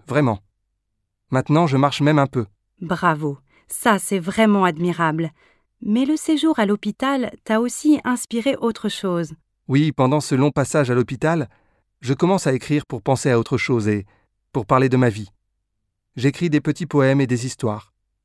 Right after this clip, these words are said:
Speaker 1: Après un certain temps, je pense même à ma future vie,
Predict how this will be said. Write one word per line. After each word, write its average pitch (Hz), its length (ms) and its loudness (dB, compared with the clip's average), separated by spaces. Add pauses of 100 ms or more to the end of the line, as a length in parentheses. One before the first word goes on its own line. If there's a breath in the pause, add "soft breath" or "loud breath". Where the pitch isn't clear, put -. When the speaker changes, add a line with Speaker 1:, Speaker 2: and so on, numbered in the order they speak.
(720)
Speaker 1:
Après 127 220 0
un 147 80 4
certain 131 340 -2
temps, 170 240 -2 (380)
je 120 120 0
pense 151 300 0
même 175 180 2
à 151 60 4
ma 131 160 2
future 135 320 -6
vie, 113 220 -8